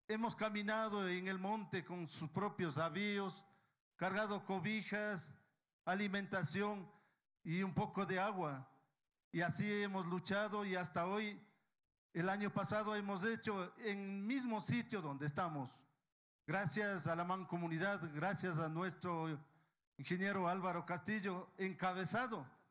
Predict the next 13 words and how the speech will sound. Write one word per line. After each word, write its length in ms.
y 100
encabezado 640
también 500
a 60
nombre 300
del 120
al 200
frente, 680
y 100
sigo 380
siendo 400
al 100
frente 580